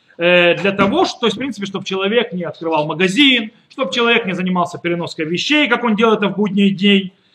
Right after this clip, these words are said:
<clears throat> и так далее, и так далее, и так далее, всевозможные разные вещи. Даже если он не нарушает тридцать девять запрещенных действий,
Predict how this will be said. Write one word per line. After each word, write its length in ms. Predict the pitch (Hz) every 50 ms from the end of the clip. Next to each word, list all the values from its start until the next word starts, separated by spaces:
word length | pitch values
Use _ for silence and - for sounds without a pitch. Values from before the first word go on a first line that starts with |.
| _ _ _ _ -
<clears throat> 20 |
и 340 | 339 320 311 269 240 233 226
так 240 | 226 226 196 - 175
далее, 320 | 262 277 269 254 240 226
и 40 | -
так 180 | 208 190 180
далее, 320 | 175 226 226 220 202 196 165
и 20 |
так 180 | 170 170 160 185
далее, 260 | 208 262 440 466 -
всевозможные 640 | - - 190 185 156 156 196 226 240 233 185 208 202
разные 220 | 196 190 196 247
вещи. 160 | 269 - 214
Даже 580 | 165 147 - 269 311 381 392 370 339 233 247 285
если 720 | 254 202 190 220 269 285 - - - - 208 214 214 - - -
он 340 | 247 254 254 247 214 202
не 100 | 196 -
нарушает 880 | 185 180 175 180 175 - - - 233 240 226 208 175 143 139 - _ _
тридцать 500 | - 208 226 233 226 - - 185 156 143
девять 360 | 147 202 208 202 180 160 135 139
запрещенных 840 | 160 - - 165 156 - - - 190 185 165 151 147 135 127 _ _
действий, 560 | 330 349 370 339 330 - - 302 339 370